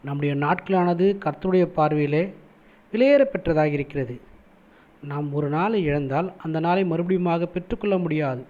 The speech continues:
ஆகையினாலே, நமக்கு கிடைத்திருக்கிறதான அந்த நாளிலே நன்மை செய்யவும்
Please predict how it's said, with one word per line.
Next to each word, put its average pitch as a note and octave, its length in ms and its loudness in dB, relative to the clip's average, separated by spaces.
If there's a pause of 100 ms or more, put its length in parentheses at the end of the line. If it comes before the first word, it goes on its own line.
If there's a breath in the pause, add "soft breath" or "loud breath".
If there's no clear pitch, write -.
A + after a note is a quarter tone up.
(500 soft breath)
ஆகையினாலே, D#3 540 0
நமக்கு D#3 400 0
கிடைத்திருக்கிறதான G#3 640 0
அந்த C#3 300 -4
நாளிலே C#3+ 560 0 (580 soft breath)
நன்மை D#3 340 2
செய்யவும் C#3 520 -2